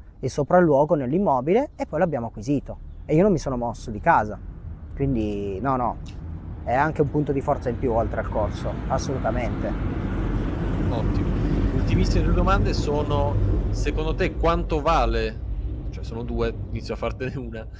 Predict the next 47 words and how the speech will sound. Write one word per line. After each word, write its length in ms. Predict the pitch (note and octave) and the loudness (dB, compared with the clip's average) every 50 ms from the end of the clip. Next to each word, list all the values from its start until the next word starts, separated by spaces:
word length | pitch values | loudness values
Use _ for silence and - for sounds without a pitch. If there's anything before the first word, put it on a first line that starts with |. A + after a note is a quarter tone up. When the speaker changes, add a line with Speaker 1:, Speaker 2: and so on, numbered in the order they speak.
| - - - - - - | -14 -14 -14 -16 -16 -12
Speaker 2:
ed, 220 | - B2 A#2 A2 G#2+ | -8 -8 -8 -6 -6
ed 140 | A2+ B2 A#2 | -6 -2 2
è 140 | B2 B2 A#2+ | 2 2 4
la 100 | A#2+ A#2 | 2 0
prima, 340 | G#2+ B2 C3+ B2+ B2 A#2 A2+ | -2 -2 -4 -2 -2 -2 -2
quanto 340 | - C#3+ D3 D3+ - D3 C3+ | -2 -2 -2 0 0 0 2
vale 260 | C#3 C#3+ D3 C#3+ C#3 | 4 4 4 2 0
B 100 | B2 B2 B2 | -2 -4 -4
and 100 | B2 A#2+ | -2 -2
B 20 | |
Academy 420 | B2+ A#2 - B2+ B2 B2 B2 B2 | -4 -2 0 0 0 0 -2 -4
in 80 | A#2+ A2+ | -8 -6
virtù 320 | A2+ A2+ G#2+ - - B2 | -6 -6 -8 -8 -8 -8
di 120 | A#2+ A#2+ A2+ | -8 -8 -6
quello 320 | - A#2+ A#2+ A#2+ A#2 A2+ | -4 -4 -2 -2 -2 -4
che 420 | A2 A#2 A2+ A2+ A2+ A#2 G#2+ - - | -4 -4 -2 -2 -2 -4 -4 -8 -8
ti 100 | - G#2+ | -8 -8
ha 40 | G2+ | -6
permesso 460 | - A#2 A2 A#2+ B2+ A#2+ - - A#2+ | -4 -4 -4 -4 -4 -6 -6 -6 -6
di 80 | A#2 A#2 | -4 -2
raggiungere 680 | A#2+ A#2 G#2+ A#2 B2 B2 A#2 B2+ B2+ B2+ B2+ A#2+ - - | -4 -4 -4 -6 -8 -8 -6 -4 -4 -2 -2 -4 -6 -10
e 80 | - - | -16 -16
ti 140 | - - A2 | -14 -14 -12
sta 380 | - - A#2 A2 A2 A2 - - - | -6 -2 -2 0 0 -2 -4 -8 -10
permettendo 460 | A2 G#2+ G#2+ A2 G#2+ - A2+ A2 A2 | -10 -8 -8 -8 -8 -8 -8 -8 -8
di 160 | G#2 G#2 G#2+ | -8 -6 -6
raggiungere? 640 | G#2 G#2+ G#2+ A2 A2+ A2+ G#2 G2 G#2+ G2+ G2+ - - | -6 -6 -6 -6 -8 -10 -8 -8 -8 -8 -8 -8 -6
Perché 480 | - A#2 A2+ A2 - - A2+ G#2 G2 - | -4 -4 -4 -4 -2 -2 -2 -2 -2 -4
c'è 120 | - - - | -10 -14 -12
tanta 240 | - A2+ G#2 A2+ | -12 -10 -8 -8
gente 260 | G#2+ B2 B2 A2 A2 - | -8 -8 -10 -10 -10 -10
che 80 | A2 | -10
è 20 | G#2+ | -8
scettica, 540 | - - - A#2+ A2+ - - A2+ - A2+ | -6 -4 -4 -4 -4 -6 -8 -10 -8 -6
magari 320 | G#2+ G#2+ A2 A2 A2+ A2 A2 | -6 -6 -4 -4 -4 -4 -6
dice, 180 | G#2+ - A#2+ | -8 -8 -8
"Ah, 100 | A#2 A#2+ | -8 -8
ma 160 | A#2 A2 G#2 G#2+ | -8 -8 -10 -12
sai 220 | - - B2 A2+ | -10 -8 -8 -6
investire 540 | G#2+ A2 A2+ A#2 G#2+ - - A#2 A#2 A2+ G#2+ | -6 -6 -8 -8 -10 -8 -6 -2 -2 0 2
questa 260 | G2+ A2+ - - A2 | 0 0 -2 -4 -8
cifra 320 | - - B2 A#2 - A2+ G#2 | -6 -6 -6 -6 -4 -6 -6
per 140 | A2+ A2 G#2+ | -6 -6 -8
B 60 | A#2 A2+ | -8 -8
and 80 | A#2 | -6
B 20 | A#2+ | -6
Academy?" 580 | A#2+ - - A2+ A2+ A2 A2 A2+ A2 A2 G#2+ | -6 -2 -2 0 0 -2 -2 -6 -8 -8 -10